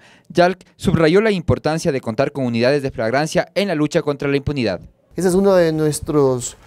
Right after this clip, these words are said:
Speaker 2: eh, proyectos de gran prioridad e importancia en nuestro plan estratégico, que significa luchar contra la impunidad,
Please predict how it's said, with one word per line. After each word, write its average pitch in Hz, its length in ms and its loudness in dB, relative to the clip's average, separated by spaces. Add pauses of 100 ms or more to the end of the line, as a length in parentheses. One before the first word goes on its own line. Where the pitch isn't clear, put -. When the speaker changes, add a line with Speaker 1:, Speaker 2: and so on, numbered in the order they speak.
(260)
Speaker 2:
eh, 131 160 -4
proyectos 156 640 0
de 139 160 0
gran 160 480 0
prioridad 160 500 6
e 165 80 0
importancia 160 520 -2
en 143 40 -2
nuestro 135 220 -6
plan 147 160 -2
estratégico, - 720 -8 (520)
que 165 100 -2
significa 185 360 2
luchar 175 260 0
contra 185 220 -2
la 151 80 -2
impunidad, 127 560 0